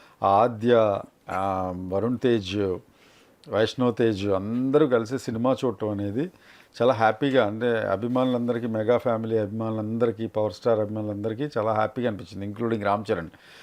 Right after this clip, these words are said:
వాళ్ళందరికీ స్పెషల్ షో వేశారు ప్రసాద్లో, ప్రసాద్ ల్యాబ్స్లో. So బయటికి రాగానే, ఆ,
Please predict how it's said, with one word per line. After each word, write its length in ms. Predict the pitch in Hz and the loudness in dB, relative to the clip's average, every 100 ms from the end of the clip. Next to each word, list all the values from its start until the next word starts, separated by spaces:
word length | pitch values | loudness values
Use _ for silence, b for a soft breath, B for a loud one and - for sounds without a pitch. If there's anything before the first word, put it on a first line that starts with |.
| B B | B B
వాళ్ళందరికీ 460 | 120 120 123 135 160 | 2 2 2 0 -2
స్పెషల్ 420 | - 131 - 156 | 0 0 2 0
షో 260 | - 127 127 | 2 0 2
వేశారు 460 | 123 98 101 107 - _ _ _ _ | 2 0 -2 -4 -10 _ _ _ _
ప్రసాద్లో, 520 | 104 - 117 101 104 - _ | -12 -2 -2 0 -6 -6 _
ప్రసాద్ 240 | 104 117 107 | -4 0 2
ల్యాబ్స్లో. 520 | 107 98 - 101 165 _ b b b b b - 170 | 2 2 -2 -8 -8 _ b b b b b -4 2
So 360 | 170 170 165 | 4 6 4
బయటికి 360 | 139 127 131 151 | 6 4 4 4
రాగానే, 460 | 151 143 143 143 165 160 151 135 127 | 4 6 4 2 0 0 0 -2 -4
ఆ, 320 | - - 120 | -6 -12 -12